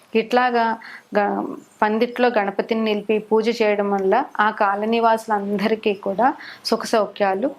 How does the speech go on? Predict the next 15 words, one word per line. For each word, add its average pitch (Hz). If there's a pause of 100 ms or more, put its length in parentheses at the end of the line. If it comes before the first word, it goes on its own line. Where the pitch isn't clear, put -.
లభిస్తాయని 196 (220)
అందరి 202
విశ్వాసం. 190 (480)
అంతేకాకుండా 220
మన 208
కోసం 240
మనం 214
చేయడం 220
కంటే 202 (280)
ఇలాగ 226
పది 214
మంది 226
కలిసి 214
చేసుకోవడం 202
వల్ల 190